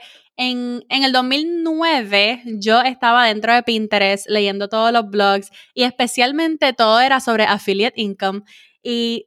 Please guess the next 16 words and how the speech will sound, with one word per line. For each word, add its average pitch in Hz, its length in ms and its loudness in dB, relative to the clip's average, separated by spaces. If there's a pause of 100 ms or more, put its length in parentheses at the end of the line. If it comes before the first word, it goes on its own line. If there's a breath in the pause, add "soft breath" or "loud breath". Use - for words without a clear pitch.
a, 240 200 2 (120)
a 240 100 0
mí 233 120 0
me 262 80 0
encantaba 247 580 0
el 240 60 -2
mundo 220 220 0
del 226 120 2
blogging 220 540 2
y 208 180 -2
ganar 190 320 -4
dinero, 202 480 -2
¿verdad? 196 340 0
Este, 202 300 -4
como 202 220 -6
afiliada. 180 880 -4